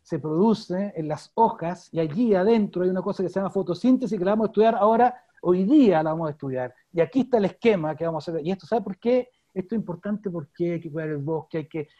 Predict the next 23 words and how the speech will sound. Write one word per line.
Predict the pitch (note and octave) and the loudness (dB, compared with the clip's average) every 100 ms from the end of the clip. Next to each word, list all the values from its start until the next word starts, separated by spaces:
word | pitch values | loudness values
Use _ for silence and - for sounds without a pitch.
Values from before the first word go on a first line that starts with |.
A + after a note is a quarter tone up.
| _ | _
el | - D3+ | -10 -10
tema | D3 E3 | -6 -6
del | D#3+ | -4
calentamiento | D#3 D3+ D3+ D3+ D#3 | -6 -8 -8 -8 -8
global, | C#3+ D3 E3 D#3+ D#3 - _ | -6 -2 2 2 0 -6 _
etcétera. | C3 - F3+ E3 E3 E3 | -18 -6 -4 -2 -2 -2
Y | E3 | -4
esto | E3+ F#3 | -6 -6
es | - F#3 | -6 -8
absolutamente | C#3 G3+ F#3+ A3 - A#3 F#3 F#3+ F#3+ F3+ | -8 -4 -2 -2 -4 -8 -6 -8 -6 -10
importante | E3 C#3+ F#3 F#3+ F#3 | -10 -8 -6 -6 -8
para | F3 E3 | -8 -6
nuestra | D3+ D3 D3+ | -6 -8 -6
vida. | E3 D3 B2+ _ | -4 -4 -6 _
La | F3 D#3+ | -4 -4
fotosíntesis, | - A#3 A3+ A3+ - A3 G#3+ E3 F3 | 2 2 2 -2 -4 -4 -4 -6 -8
no | F3 | -4
se | G3+ | -2
le | F3 | -2
olvide. | E3+ F#3+ D#3+ C3 _ _ - | 0 0 0 -2 _ _ -8
Así | G3+ | -4
que | G#3 | 0
pensemos, | G3+ - F#3 B2+ | -2 0 0 0